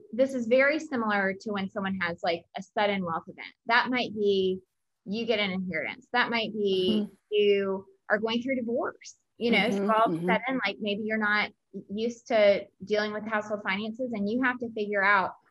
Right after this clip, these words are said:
Speaker 1: what is, what is my monthly spend? What is all that gonna be?
Speaker 2: Yeah.
Speaker 1: It's gonna have to last longer than what you might think it does. I mean, that's sort of what, that's a very similar story to what you're telling here, is, like,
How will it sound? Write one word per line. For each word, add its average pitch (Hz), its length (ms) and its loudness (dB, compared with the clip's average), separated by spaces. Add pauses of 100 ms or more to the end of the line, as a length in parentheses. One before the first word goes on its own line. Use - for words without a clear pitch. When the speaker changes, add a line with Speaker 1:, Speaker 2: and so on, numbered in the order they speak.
Speaker 1:
what 240 180 2
is, 320 180 6 (140)
what 240 260 -2
is 320 140 -4
my 240 140 0
monthly 208 480 -2
spend? 202 500 -4
What 226 140 2
is 302 140 -4
all 220 200 0
that 262 200 -2
gonna 220 180 -4
be? 170 520 -2 (440)
Speaker 2:
Yeah. 196 200 0
Speaker 1:
It's 254 60 2
gonna - 540 -2
have 226 120 2 (140)
to 202 60 -6
last 233 440 2
longer 233 440 0
than 202 180 -2
what 196 140 -2
you 202 160 -6
might 196 240 -2 (100)
think 214 220 -6 (140)
it 202 220 -4
does. 196 400 0 (200)
I 208 40 -4
mean, 226 160 0
that's 214 320 0
sort 247 180 2
of 208 100 0
what, 202 280 0
that's 254 400 0
a 220 80 -2
very 269 360 0 (160)
similar 247 380 0
story 175 840 -2
to 233 80 -2
what 196 240 0
you're 190 200 -2
telling 180 380 -4
here, 160 260 -6
is, - 140 -14
like, 180 280 -2